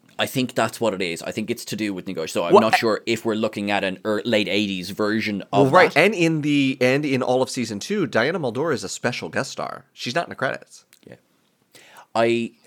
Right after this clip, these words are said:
Speaker 1: I'll have to fact check this. I don't know if that was by request or not.
Speaker 2: Mm.
Speaker 1: Um, 'cause that suggests to me that
Speaker 2: Yeah.
Speaker 1: she was only ever gonna be a one and done.
Speaker 2: But I think the reason people hated her is because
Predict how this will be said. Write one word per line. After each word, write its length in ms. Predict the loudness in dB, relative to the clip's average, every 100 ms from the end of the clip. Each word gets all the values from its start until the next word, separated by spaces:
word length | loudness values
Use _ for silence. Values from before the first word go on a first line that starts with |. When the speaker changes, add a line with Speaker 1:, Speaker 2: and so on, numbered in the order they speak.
| -4
Speaker 1:
I'll 140 | 0 2
have 180 | 2 0
to 80 |
fact 280 | 0 0 0
check 200 | -4 -4
this. 180 | -4 -6
I 100 | -4
don't 220 | 0 0
know 100 | 0
if 60 | -2
that 120 | -2
was 120 | -2 -2
by 200 | -2 -2
request 580 | -2 -4 -4 -4 -4
or 80 | -8
not. 180 | -8 -8
Speaker 2:
Mm. 640 | -6 -6 -6 -8 -10 -12 -10
Speaker 1:
Um, 500 | -6 -2 -4 -4 -8 -12 _ _ _ _ _ _ -6
'cause 160 | -4 2
that 180 | 0
suggests 560 | 0 -2 0 0 -4 -12
to 180 | -6 -2
me 380 | -2 -2 -8 -4
that 320 | -2 -2 -2
Speaker 2:
Yeah. 140 | -4 -6 _ -12
Speaker 1:
she 120 | -6
was 120 | -4
only 220 | -2 0 2
ever 120 | 2
gonna 140 | 0
be 120 | 0
a 60 | -2
one 200 | -2 -4
and 80 | 2
done. 80 | 2
Speaker 2:
But 40 | 4
I 60 |
think 160 | 2 2
the 100 | 2
reason 360 | 2 0 -2 -2
people 260 | -4 -4
hated 320 | 0 0 0
her 180 | 2 2
is 120 | 2
because 640 | -4 -2 0 0 -2 -10